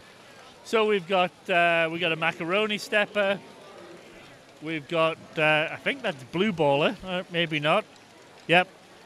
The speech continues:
So we've got blue baller in the middle there, and then that's dropping down into the blue sweeper. This blue sweeper module is something that, um,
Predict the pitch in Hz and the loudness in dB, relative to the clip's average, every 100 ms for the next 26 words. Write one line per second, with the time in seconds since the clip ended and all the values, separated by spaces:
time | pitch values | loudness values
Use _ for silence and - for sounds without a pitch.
0 | - - - - - - - - 180 185 | -20 -20 -20 -20 -20 -20 -10 -2 2 4
1 | 170 131 196 202 185 180 180 175 170 180 | 2 2 2 4 6 6 4 2 4 2
2 | 185 175 170 170 165 - - - - - | 4 2 4 6 4 -2 -20 -20 -14 -4
3 | 160 175 180 170 - 190 196 175 170 175 | -2 2 2 2 2 2 2 0 4 4
4 | 180 185 170 175 - 175 170 156 151 170 | 2 -2 -4 -4 -2 0 0 0 0 2
5 | 175 - 165 185 185 185 180 - - - | 2 0 0 0 2 -2 -2 -12 -12 -2
6 | 190 - 226 196 247 220 202 208 202 202 | -2 2 0 2 -2 -2 2 2 2 0
7 | 185 202 190 185 185 175 170 - - 180 | 0 0 0 0 2 4 2 0 0 4
8 | 160 160 156 | 6 4 0